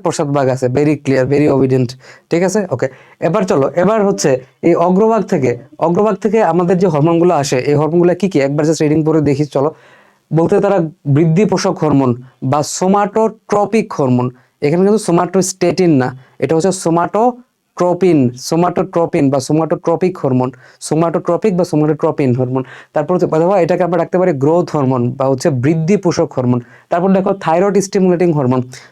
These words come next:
থাইরয়েড স্টিমুলেটিং হরমোন। তারপর হচ্ছে লুটিনাইজিং হরমোন, লুটিনাইজিং হরমোন, ফলিকল স্টিমুলেটিং হরমোন। তারপর দেখো প্রোল্যাকটিন, প্রোল্যাকটিন। তারপর হচ্ছে অ্যাড্রিনোকর্টিকোট্রপিক হরমোন, ওকে? এরপর হচ্ছে মেলানোসাইট উদ্দীপক হরমোন, মেলানোসাইট স্টিমুলেটিং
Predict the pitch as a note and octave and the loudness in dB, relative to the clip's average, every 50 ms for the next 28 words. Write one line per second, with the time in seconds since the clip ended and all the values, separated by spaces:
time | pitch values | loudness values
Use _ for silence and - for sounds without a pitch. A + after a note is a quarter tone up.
0 | _ _ - D3 D#3 E3 F3 G3 G3+ D#3+ E3+ F3+ - - - G3+ F#3+ F#3 F3 E3+ | _ _ -2 -2 0 2 0 0 0 -2 -2 -4 -4 -2 0 2 2 2 2 2
1 | F#3 F3+ D#3+ D3 C#3 C3 B2+ B2+ B2+ B2 B2+ - - _ _ _ - D#3 D3 - | 2 2 2 2 2 2 2 0 0 -2 -8 -16 -20 _ _ _ -4 -4 -2 0
2 | F#3+ F#3+ F#3 F#3 F#3+ G3 D#3+ D3 C#3+ E3+ F#3 F3+ F#3+ G#3+ G3+ F#3+ F#3 E3+ F3+ F#3+ | 0 0 0 0 0 0 2 4 4 4 2 2 2 2 2 2 2 2 2 2
3 | F3+ E3 D#3 C#3 C3+ C3 C3+ C3 C3 B2+ C3 - - _ _ C#3+ D3+ D#3+ F3+ F#3 | 2 2 2 2 2 2 2 2 0 -2 -4 -8 -16 _ _ 0 2 2 2 2
4 | F#3 F3 D#3+ F#3+ F#3 E3+ E3 C#3+ C#3+ C#3+ C#3 C#3+ - F3 F3 F#3+ G3 G3 G#3 G3+ | 2 2 2 2 2 2 2 2 0 0 -2 -2 -2 0 2 2 2 2 2 0
5 | G3 G3 - - - F#3+ F3+ F#3 F#3 F3+ D#3+ F#3 F#3 F3 D#3 D3 C3 B2+ C3 C3+ | 0 0 -2 -2 -2 0 2 2 2 2 2 2 0 0 0 0 0 0 0 0
6 | C3 C3 C3 - - - - - _ D#3 D3+ D3+ F3 E3+ E3+ E3 F#3 F#3 - G3 | 0 -2 -6 -12 -18 -20 -20 -6 _ -4 -2 0 0 -2 0 -2 -2 -4 -2 0
7 | F#3+ G3 G3 G3 F#3 F#3+ - F3 D3 C3 B2 A#2 - - _ _ - E3+ F3 F3 | 0 2 2 0 0 -2 -2 -2 0 0 0 -2 -6 -12 _ _ -2 0 2 2
8 | F3+ E3 E3+ _ E3+ D3 C#3 C3 C3 C#3+ C#3+ C#3+ D#3 E3 D3+ - F3+ F3 D3+ - | 0 0 -2 _ -2 0 0 0 0 -2 -4 -2 -2 -4 -2 0 -2 -2 -2 -4
9 | _ _ _ _ _ _ _ - F3+ F#3 F3 E3 G3 G3+ G#3 G3+ G3 G3 G3 F#3+ | _ _ _ _ _ _ _ -2 -2 -2 0 2 2 2 2 2 0 0 0 0
10 | F#3+ F#3+ F#3+ G3 F#3 F#3 - F3+ E3+ D#3+ F3+ F3 F3 - D3 C3+ C3 B2+ C3 B2+ | 0 -2 -2 -2 -4 -2 -2 -2 -2 0 0 -2 -2 -2 -2 -2 0 0 0 -2
11 | B2 B2+ B2+ - _ _ _ - C#3+ C3 F#3 F#3+ F#3+ - - _ - D#3 D3+ F3 | -4 -8 -14 -20 _ _ _ -6 -2 -2 -2 -2 -4 -8 -12 _ -4 -2 0 0
12 | F3 E3+ - G3 E3 D3 C#3+ D3 D3+ D#3 E3+ F3 - G#3 G3 G3 D#3 D3+ D3 D3+ | -2 0 0 0 2 2 2 2 2 2 0 0 0 -2 -2 -2 -2 -2 -2 0
13 | C#3 E3+ D3 - C#3 B2+ B2 B2 B2+ C3 C3+ C#3+ D3 D3+ C3+ - - D3+ C#3+ C#3 | -2 -2 -2 -2 -2 0 0 2 2 2 2 0 0 -2 -2 -4 -4 -4 -6 -8
14 | - - D3+ C#3+ D3 D3 C#3 D3+ G3 | -6 -2 0 0 2 2 2 2 2